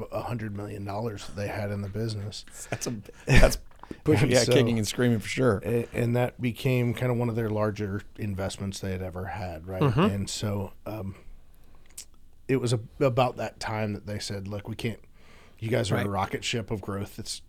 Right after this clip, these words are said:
Speaker 1: it's taken off. Um, we can't keep up with that anymore." And so they launched, in two thousand eighteen, they launched a,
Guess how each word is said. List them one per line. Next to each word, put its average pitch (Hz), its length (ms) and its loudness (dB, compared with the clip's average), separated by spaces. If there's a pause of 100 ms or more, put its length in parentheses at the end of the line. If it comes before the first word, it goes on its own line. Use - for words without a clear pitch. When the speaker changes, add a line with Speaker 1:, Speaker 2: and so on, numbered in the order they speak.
(120)
Speaker 1:
it's - 260 -8 (140)
taken 120 280 -2
off. 95 400 -4 (600)
Um, 101 400 -2
we 127 120 2
can't 120 220 -4
keep 110 180 -8
up 104 160 -6
with - 100 -4
that 110 160 -8
anymore." 95 420 -8 (180)
And 101 200 -8
so 98 220 -4
they 101 160 -4
launched, 98 360 -8
in 98 100 -8
two 139 140 -4
thousand 117 260 0
eighteen, 113 300 -6
they 110 100 -4
launched 104 320 -6
a, 98 140 -6